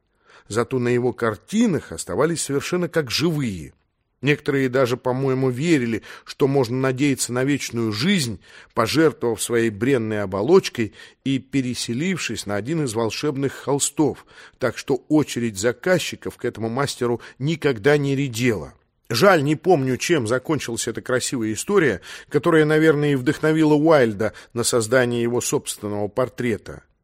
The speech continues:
Любой полинезийский абориген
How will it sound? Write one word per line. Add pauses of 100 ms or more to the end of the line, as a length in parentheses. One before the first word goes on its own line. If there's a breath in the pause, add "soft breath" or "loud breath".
(360 loud breath)
Любой
полинезийский
абориген